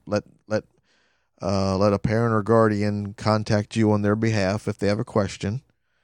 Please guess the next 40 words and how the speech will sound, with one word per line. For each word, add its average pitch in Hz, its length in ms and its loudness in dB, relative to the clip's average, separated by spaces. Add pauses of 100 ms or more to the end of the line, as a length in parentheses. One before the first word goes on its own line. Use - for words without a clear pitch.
(580)
But, 117 240 0
uh, 107 100 2
I 113 120 2
think - 200 -4
that's 127 320 2
awesome. 107 440 0
And 107 100 -4
maybe, 151 300 2 (320)
maybe 147 240 0
find 175 340 0
out 180 120 4
if 170 80 -2
they 170 120 2
have 170 280 2
a, 156 200 4 (800)
they 139 80 0
have, 160 160 0
like, 156 120 0
a 160 40 2
little 165 180 4
family 156 400 -2
day, 107 160 0
kinda 127 220 0
like 131 180 2
what 139 80 -2
we 135 80 4
did 139 220 0
this 139 180 0
weekend, 131 400 0
and 131 100 -2
let 135 140 -2
the 135 80 -6
kids 147 260 -4
make 139 340 -2 (280)
cyanotypes. 110 720 -2 (680)
Or 120 280 4
even 131 260 2
better 143 200 4
than 123 140 0
that, 160 260 2